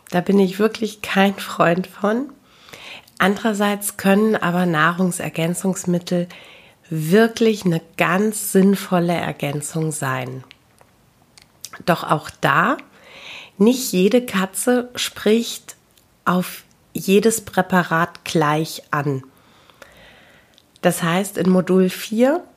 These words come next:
stelle ich euch verschiedene Präparate vor.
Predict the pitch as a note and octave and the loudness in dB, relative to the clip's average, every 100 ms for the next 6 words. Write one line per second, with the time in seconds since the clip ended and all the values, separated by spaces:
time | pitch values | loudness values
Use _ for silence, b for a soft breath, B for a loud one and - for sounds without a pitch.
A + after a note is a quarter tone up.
0 | _ _ _ _ _ - - - F#3+ G3+ | _ _ _ _ _ -10 -4 2 4 4
1 | G3 - E3+ E3 E3+ E3+ - - _ _ | 0 -2 0 0 0 -4 -8 -16 _ _
2 | _ _ _ - - E3+ - - A3+ B3 | _ _ _ -14 -2 -2 0 0 2 4
3 | B3+ B3 A#3+ - F3+ F3 D#3 D3 D3 - | 4 4 0 -2 -2 0 -2 -2 -4 -6
4 | D#3 - A3 D#4 | -8 0 4 4